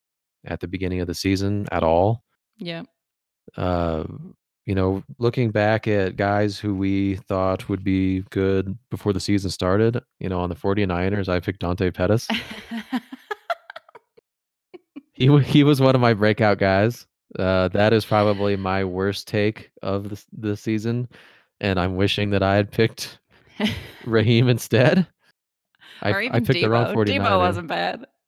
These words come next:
Speaker 1: Yeah, a-, anybody but, but Pettis. I mean, he pretty much, uh, w-, he didn't even really play. He had, like, four catches or something like that.
Speaker 2: Yeah.
Speaker 1: Um, but yeah,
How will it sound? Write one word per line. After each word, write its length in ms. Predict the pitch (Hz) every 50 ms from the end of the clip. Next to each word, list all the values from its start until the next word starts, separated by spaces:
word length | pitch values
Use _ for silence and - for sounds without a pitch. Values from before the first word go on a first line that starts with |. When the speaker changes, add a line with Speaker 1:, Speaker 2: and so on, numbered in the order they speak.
| - 480 - - - 330 311 - -
Speaker 1:
Yeah, 180 | 151 147 139
a-, 160 | - - 135 - -
anybody 600 | 175 180 185 185 165 139 123 120 117 113 113 110
but, 200 | 95 104 104 - _ - -
but 160 | 113 98 -
Pettis. 480 | - 110 120 131 117 95 92 85 - -
I 80 | 98
mean, 240 | 95 95 95 98 95
he 120 | 95 101
pretty 220 | 101 - 113 110 113
much, 480 | 110 110 110 107 - - - - - _ _ _ _ _ _ _ _ _ _ _ _ _ _ _ _ _ _ _ _ _ - - 349 339 311
uh, 380 | 294 95 92 92 92 90 90 87
w-, 280 | 87 87 87 87 87 92 -
he 140 | - 98 113
didn't 160 | 143 175 185
even 160 | 143 101 92
really 160 | 101 113 120
play. 520 | - - - - 95 104 147 156 101 73 80
He 40 |
had, 120 | 82 95 113
like, 180 | 113 101 -
four 320 | _ _ - 101 113 131 131
catches 420 | - - - 123 - - 87 -
or 60 | -
something 320 | - - - - - - -
like 180 | 95 98 -
that. 180 | - - - - - _ _ _ _ _ _ _ _ _ -
Speaker 2:
Yeah. 220 | - 151 - - 214
Speaker 1:
Um, 100 | 190 175 170 170 90 87 85 80 80 _ _ _ _ _
but 160 | - 92 90
yeah, 300 | 95 95 87 82 85 85